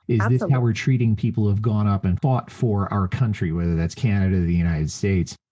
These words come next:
Speaker 1: As far as I know, I can't find any public statements from Lightfoot about that particular song, but I'm pretty sure that he'd agree with that.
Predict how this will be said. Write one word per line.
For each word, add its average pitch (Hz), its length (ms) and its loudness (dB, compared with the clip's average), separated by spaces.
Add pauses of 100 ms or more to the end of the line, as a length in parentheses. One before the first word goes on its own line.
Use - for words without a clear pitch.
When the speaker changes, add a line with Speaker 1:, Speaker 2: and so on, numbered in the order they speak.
(140)
Speaker 1:
As 135 160 -2
far 196 260 0
as 180 140 2
I 147 100 2
know, 135 180 4
I 135 120 0
can't 147 260 -2
find 143 240 0
any 110 160 2
public 113 380 -2
statements 113 720 -2
from 120 440 0
Lightfoot 107 480 -2
about 101 340 0
that 107 180 -2
particular 92 400 -2
song, 107 420 2
but 139 80 0
I'm 170 120 2
pretty 117 200 -2
sure 92 220 -2
that 80 80 -4
he'd 98 180 -2
agree 73 260 -2
with 76 140 -2
that. 82 260 -2